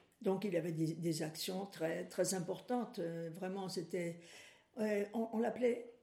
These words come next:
dans le quartier, on l'appelait le médecin des pauvres. Donc, euh, il était vraiment,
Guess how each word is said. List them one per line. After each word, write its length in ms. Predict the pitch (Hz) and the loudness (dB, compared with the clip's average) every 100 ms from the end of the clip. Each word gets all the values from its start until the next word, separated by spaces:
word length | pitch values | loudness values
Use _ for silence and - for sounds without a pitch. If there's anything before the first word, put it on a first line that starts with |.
| _ _ - | _ _ -6
dans 100 | 233 | -2
le 40 | 208 | 0
quartier, 400 | 208 190 247 247 | 0 0 2 2
on 120 | 233 | 4
l'appelait 260 | 170 214 190 | 0 2 2
le 140 | 185 | 4
médecin 400 | 190 220 - 247 | 2 2 2 2
des 180 | 202 185 | 2 0
pauvres. 720 | - 220 147 147 - - 180 - _ _ _ _ _ _ _ - _ 254 | 0 2 4 2 -2 -8 -12 -16 _ _ _ _ _ _ _ -20 _ 4
Donc, 380 | 208 233 233 | 6 8 8
euh, 260 | 196 185 185 | 8 8 8
il 180 | 214 202 | 6 4
était 280 | 196 - 196 | 4 4 2
vraiment, 540 | 190 190 190 185 175 | 4 2 2 0 -2